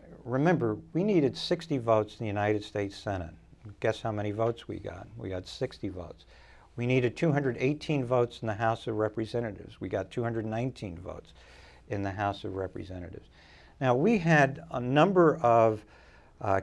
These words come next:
key healthcare groups, from the hospitals, the physicians, even the pharmaceutical companies, uh, that supported improving access to coverage. Had the Affordable Care Act gone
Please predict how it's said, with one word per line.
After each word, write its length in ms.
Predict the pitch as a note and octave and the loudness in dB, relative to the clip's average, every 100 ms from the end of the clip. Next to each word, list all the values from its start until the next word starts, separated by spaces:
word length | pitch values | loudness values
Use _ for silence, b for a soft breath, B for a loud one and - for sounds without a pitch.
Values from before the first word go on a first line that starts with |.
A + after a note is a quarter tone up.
| - | -2
key 340 | - F3 E3+ | 2 4 6
healthcare 580 | C3 C#3 D3+ - B2 G2+ | 6 4 2 -2 -2 -2
groups, 300 | F2+ F2+ E2+ | -2 -6 -6
from 160 | - G2+ | -10 -8
the 80 | F#2+ | -2
hospitals, 920 | B2 C3 A2+ - - G2 E2+ F#2 A2 | 2 2 0 -8 -8 -4 -6 -6 -10
the 80 | |
physicians, 1000 | F#2 B2+ A#2 A#2 C#3+ C#3+ - G2+ F2+ F2 - B B B D#3 | -6 -2 0 6 6 4 -4 -4 -4 -10 -18 B B B -6
even 100 | D#3+ | -6
the 60 | |
pharmaceutical 800 | - C3+ C3 C3 - F3+ E3 A#2+ | 0 2 2 0 4 4 6 0
companies, 760 | - - G#2 - G2 F2+ G#2 - b b b b b - | -4 -4 -4 -2 -6 -4 -8 -12 b b b b b -6
uh, 300 | A2 A2 A2+ | 0 2 2
that 320 | B2+ A#2+ A#2+ | 2 2 2
supported 800 | - - D3+ - G#3+ E3+ B2 A2+ - - | -2 -4 -4 6 8 8 6 0 -14 -6
improving 560 | A#2+ - D#3+ C3+ B2 | -6 2 2 2 -2
access 580 | A#2 B2 B2 - A2+ G2 | 2 4 2 -2 -4 -4
to 160 | - A2 | -10 -12
coverage. 640 | - G#2 F#2+ F#2 F#2 - b b b b b b | -2 -2 -2 -10 -12 -18 b b b b b b
Had 260 | - C3+ C3 | -2 2 2
the 140 | C3+ | 2
Affordable 500 | C3 - A3+ F#3 D#3 | 0 4 4 6 4
Care 300 | - D#3 D3 | 4 6 8
Act 240 | A#2+ A2+ - | 8 4 2
gone 320 | A2 G#2+ | 0 0